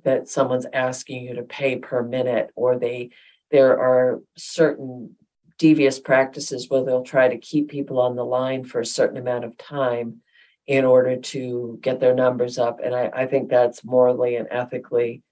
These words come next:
horrible. It's a horrible thing to do to people, especially it can become a very addictive practice, which we had talked about in, in a different episode.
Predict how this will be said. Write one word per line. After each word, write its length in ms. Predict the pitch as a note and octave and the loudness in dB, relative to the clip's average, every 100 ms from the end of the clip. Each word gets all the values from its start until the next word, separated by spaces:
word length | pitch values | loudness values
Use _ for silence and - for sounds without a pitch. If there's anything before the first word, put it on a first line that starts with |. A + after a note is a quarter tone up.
| _ _ | _ _
horrible. 680 | - - C3+ A#2+ G#2+ G#2+ - | -6 2 4 4 0 -8 -10
It's 100 | B2 | -12
a 60 | B2+ | -12
horrible 480 | - C#3+ B2+ A#2+ A#2+ | -2 2 4 2 -6
thing 220 | B2 B2 | -8 -8
to 80 | B2 | -6
do 180 | C3+ B2 | -6 -6
to 80 | |
people, 340 | - C3 - A#2+ | -10 -10 -4 -2
especially 880 | B2 - B2+ B2+ - B2 B2 A#2+ _ _ _ _ _ | -2 0 2 2 0 0 0 -4 _ _ _ _ _
it 160 | C#3+ C#3 | 0 2
can 140 | C3+ | -2
become 340 | - - C3+ B2+ | -4 0 2 2
a 80 | |
very 340 | A#2 B2 B2 A2+ | 4 2 2 -2
addictive 460 | - B2 - G#2+ - _ _ _ | -2 -4 -2 -6 -6 _ _ _
practice, 480 | - C#3 B2+ A2+ - | 0 0 0 -6 -2
which 160 | D3 - | -2 4
we 80 | C#3 | 4
had 120 | C3 | 2
talked 320 | C3 B2 - | -2 -4 -2
about 440 | A#2+ B2+ A#2+ A2 - | -2 0 0 -4 -12
in, 280 | A#2+ A#2 - | -18 -18 -16
in 120 | B2 | -14
a 60 | A#2+ | -12
different 300 | B2+ B2+ A#2+ | -10 -6 -6
episode. 600 | A#2+ A2 - A2+ B2 | -6 -8 -8 -8 -10